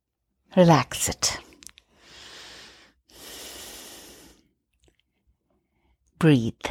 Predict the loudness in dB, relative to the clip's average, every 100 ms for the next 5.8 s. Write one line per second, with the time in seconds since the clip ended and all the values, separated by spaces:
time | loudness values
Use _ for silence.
0 | -10 -14 _ -20 -18 -18 -18 -20 -20 -20
1 | -20 -20 -16 -14 -14 -16 -18 -18 -20 -20
2 | -20 -20 -20 -20 -20 _ _ _ _ _
3 | _ _ _ _ _ _ _ _ _ _
4 | _ _ -20 _ _ _ _ _ _ _
5 | 6 6 8 8 6 0 -10